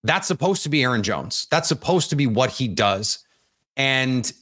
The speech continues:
he's not been around to do it. It's just not what A J Dillon does. And they don't have a third running back that they feel comfortable doing that stuff with. So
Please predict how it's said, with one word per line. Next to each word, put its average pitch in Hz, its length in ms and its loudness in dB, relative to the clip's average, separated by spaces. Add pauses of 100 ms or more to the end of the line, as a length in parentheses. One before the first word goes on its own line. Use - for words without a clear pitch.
(180)
he's 143 220 2
not 160 220 0
been 143 120 2
around 139 300 0
to 127 100 -6
do 214 160 0
it. - 60 0
It's - 120 -4
just 143 100 -6
not 143 160 2
what 160 80 2
A 165 80 4
J 165 120 2
Dillon 135 240 2
does. 107 260 2
And 139 100 -2
they 131 80 2
don't 135 240 0
have 131 200 0
a 131 40 0
third 127 240 0
running 120 240 2
back 110 160 2
that 92 100 -6
they 110 100 2
feel 107 160 0
comfortable 107 360 0
doing 104 240 2
that 104 140 0
stuff 139 260 0
with. 107 160 0
So 107 380 0